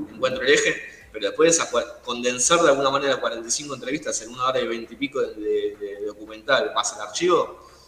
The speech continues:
fue una experiencia hermosa, pero con un laburo bestial de alguna manera que tuvimos que llevar adelante.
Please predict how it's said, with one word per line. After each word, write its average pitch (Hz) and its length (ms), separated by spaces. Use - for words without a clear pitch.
fue 131 80
una 127 60
experiencia 127 400
hermosa, 175 760
pero 110 220
con 117 140
un 139 100
laburo 123 840
bestial 127 440
de 117 100
alguna 110 240
manera 110 320
que 104 80
tuvimos 110 260
que 107 100
llevar 107 280
adelante. 107 340